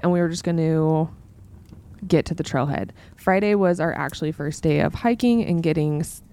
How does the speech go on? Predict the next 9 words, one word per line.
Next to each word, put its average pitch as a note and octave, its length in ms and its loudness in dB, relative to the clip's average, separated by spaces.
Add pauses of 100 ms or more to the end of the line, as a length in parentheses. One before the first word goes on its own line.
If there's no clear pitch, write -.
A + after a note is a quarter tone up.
up - 180 0
to E3 80 -4
base - 240 0
camp. E3+ 360 -4
Saturday F3+ 520 0
was F3+ 180 2
going D#3+ 240 -2
to D#3+ 100 -4
be E3+ 400 4